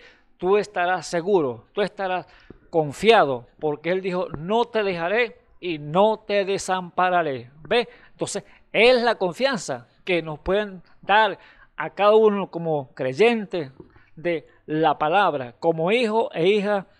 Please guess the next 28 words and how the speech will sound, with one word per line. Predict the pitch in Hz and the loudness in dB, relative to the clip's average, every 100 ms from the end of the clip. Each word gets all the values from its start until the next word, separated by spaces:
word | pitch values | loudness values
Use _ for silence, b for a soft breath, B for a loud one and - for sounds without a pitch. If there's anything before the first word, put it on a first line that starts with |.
| b | b
de | 151 160 | -4 -2
nuestro | 165 147 - 147 | -2 -6 -4 -2
Dios | 165 196 185 - | 2 2 0 -4
y | 170 | -8
Salvador | 160 165 151 139 135 165 160 - _ | -4 -2 -2 -2 0 0 -2 -8 _
Jesucristo. | 156 160 - 160 - 139 117 - 110 _ _ | -10 -8 -8 -10 -8 -10 -12 -18 -20 _ _
Así | - 160 | -14 -12
que | - 190 B B B - | -8 -8 B B B 2
es | 226 | 2
seguridad, | - 226 190 190 208 | 2 0 0 2 0
amado | 180 151 143 | -2 -6 -6
hermano, | 139 135 120 113 _ _ _ _ | -6 -10 -16 -20 _ _ _ _
es | 185 220 214 B B _ - | -6 -6 -6 B B _ -4
el | 170 | -2
Espíritu | 156 - 262 226 214 | -4 -2 -4 -2 -2
Santo | 226 202 190 202 - | -2 -2 -4 -10 -8
en | 175 156 | -8 -10
usted | 127 226 247 240 B B B - | -8 -2 -2 -4 B B B -4
que | 175 156 - 160 | -4 -4 -8 -8
lo | 175 180 | -2 2
va | 175 | 2
a | 180 | 0
tener | 202 196 | -4 -6
entonces | 185 196 190 - 202 175 b b _ | -6 -6 -6 -8 -8 -8 b b _
ahí | 147 165 185 170 - | -4 0 0 -2 -6
arrasgado, | 160 139 147 131 170 185 170 156 135 _ - - | -4 -4 -4 -6 -2 0 0 -2 -6 _ -20 -8
eh, | 175 165 | -6 -4
acimentado | 165 147 175 156 147 175 180 180 175 | -6 -8 -10 -10 -8 -2 -2 -2 -6